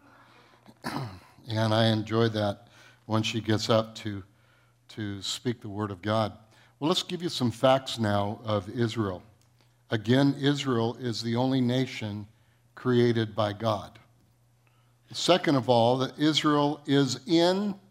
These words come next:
an everlasting covenant with God, and this covenant is still in place today.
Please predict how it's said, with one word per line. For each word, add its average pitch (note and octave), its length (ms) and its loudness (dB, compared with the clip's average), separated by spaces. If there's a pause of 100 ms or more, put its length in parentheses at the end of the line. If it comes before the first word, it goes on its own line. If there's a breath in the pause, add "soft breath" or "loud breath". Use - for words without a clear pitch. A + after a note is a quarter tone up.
(500)
an B2+ 240 -2
everlasting C#3+ 760 2
covenant B2+ 500 0
with A2 280 -4
God, G2+ 520 0 (1040)
and C3 160 4
this C3+ 200 2
covenant D3+ 500 0
is B2+ 140 -6
still C#3 380 0
in A#2 100 0
place B2 340 -6
today. G#2+ 380 -6